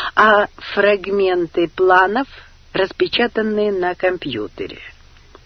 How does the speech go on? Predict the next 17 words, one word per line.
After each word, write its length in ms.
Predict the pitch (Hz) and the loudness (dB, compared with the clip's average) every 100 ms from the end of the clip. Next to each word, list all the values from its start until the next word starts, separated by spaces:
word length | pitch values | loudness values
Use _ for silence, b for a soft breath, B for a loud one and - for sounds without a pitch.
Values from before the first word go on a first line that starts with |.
| - - - B B B B B | -20 -20 -20 B B B B B
В 120 | 139 | -2
боковом 580 | 147 196 214 208 240 233 | 0 4 6 6 4 2
освещении 920 | 220 - 220 208 - 277 269 208 180 165 | 0 -2 -4 -2 0 0 2 2 0 -2
стали 440 | - 208 214 214 | 0 2 4 2
заметны 720 | 196 202 208 240 233 226 220 - B - | 2 0 2 -2 -2 0 -2 -4 B -20
все 280 | - 247 | -2 2
мелкие 500 | 262 226 220 208 214 | 4 2 0 -2 -2
неровности 800 | 196 190 185 196 185 180 - 185 | 0 0 0 -2 -4 -6 -4 -4
стены, 540 | 175 - 196 165 139 117 B B B B B B - | -4 -2 0 0 -2 -8 B B B B B B 2
наплывы 580 | 202 202 202 208 190 | 2 4 2 2 0
краски, 720 | 190 208 185 156 - 165 165 156 - - | 0 2 2 0 -8 -6 -6 -8 -10 -2
небольшие 540 | 185 190 185 - 214 | 2 4 2 0 0
бугорки 500 | 196 190 190 185 - | 0 2 2 0 -4
и 160 | 233 208 | -4 0
ямки, 600 | 208 185 170 - 175 170 - | 2 2 -2 -4 -4 -4 -2
оставленные 880 | 175 - 180 170 165 175 175 170 165 | -2 0 -2 0 0 0 0 -2 -4
штукатурами. 1040 | - - 160 160 156 156 156 151 151 | -4 -4 0 0 0 -2 -2 -2 -4